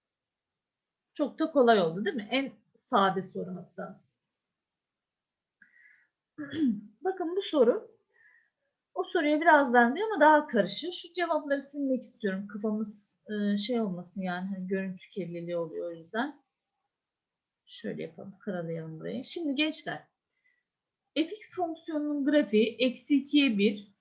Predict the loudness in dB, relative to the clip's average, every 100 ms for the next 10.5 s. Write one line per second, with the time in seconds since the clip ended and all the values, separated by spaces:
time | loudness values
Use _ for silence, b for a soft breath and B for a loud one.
0 | -2 0 4 4 4 4 2 2 0 2
1 | 4 4 4 4 6 4 2 -4 -2 2
2 | 4 4 4 2 2 2 2 2 2 4
3 | 4 0 -8 -8 -12 _ _ _ -6 2
4 | 4 6 4 -2 -6 _ _ 0 0 0
5 | 2 2 4 4 4 4 4 4 4 4
6 | 2 4 2 2 -2 -4 -6 _ _ -4
7 | -4 -4 -2 2 2 2 2 2 2 0
8 | 0 2 2 2 2 0 -6 -12 -4 0
9 | 2 6 6 4 4 6 6 4 2 -2
10 | -4 -12 -14 -20 _